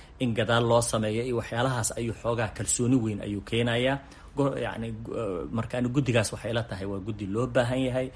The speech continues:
Ma-, hadda laga bilaabo haddana inuu shaqo galo loo baahan yahay si waddankan uusan ugu noqon mar labaad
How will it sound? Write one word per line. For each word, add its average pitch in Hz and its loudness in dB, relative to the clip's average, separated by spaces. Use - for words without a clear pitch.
Ma-, 110 -4
hadda 120 0
laga 117 4
bilaabo 110 4
haddana 104 0
inuu 104 -4
shaqo - 0
galo 104 0
loo 107 2
baahan 98 -4
yahay 90 -6
si 131 4
waddankan 113 0
uusan - -6
ugu 120 2
noqon 110 2
mar 110 2
labaad 92 0